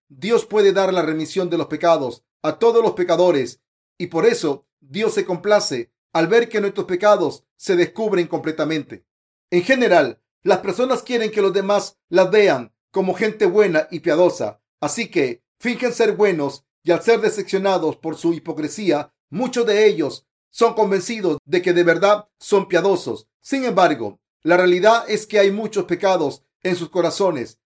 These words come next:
y deben darse cuenta. ¿Para quién se cumple la salvación de Dios?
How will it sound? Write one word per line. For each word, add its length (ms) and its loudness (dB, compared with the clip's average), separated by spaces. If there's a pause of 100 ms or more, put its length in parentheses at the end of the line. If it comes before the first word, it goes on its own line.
(120)
y 120 -12
deben 260 0
darse 320 0
cuenta. 420 -4 (540)
¿Para 220 4
quién 180 -2
se 140 -6
cumple 520 -6 (180)
la 120 0
salvación 480 0
de 100 -2
Dios? 360 -2